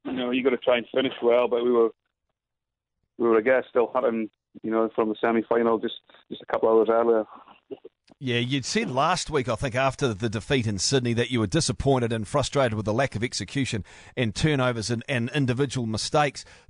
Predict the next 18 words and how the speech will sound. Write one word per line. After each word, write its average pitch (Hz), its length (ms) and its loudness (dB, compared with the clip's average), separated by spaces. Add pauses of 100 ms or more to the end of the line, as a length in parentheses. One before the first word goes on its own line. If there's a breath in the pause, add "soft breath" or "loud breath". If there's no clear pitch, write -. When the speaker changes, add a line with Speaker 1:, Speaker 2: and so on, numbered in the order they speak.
Speaker 2:
Did 170 220 -2
you 165 80 0
think 208 380 -4
you 170 140 -2
played 165 420 0
better 156 280 0
this 139 280 -4
tournament, 165 440 0
Clark, 190 340 0
or 175 80 2
did 147 120 0
the 131 80 0
same 156 300 2
individual 147 480 0
mistakes 127 440 -2
plague 147 280 0
you 123 140 2
again? 101 300 -2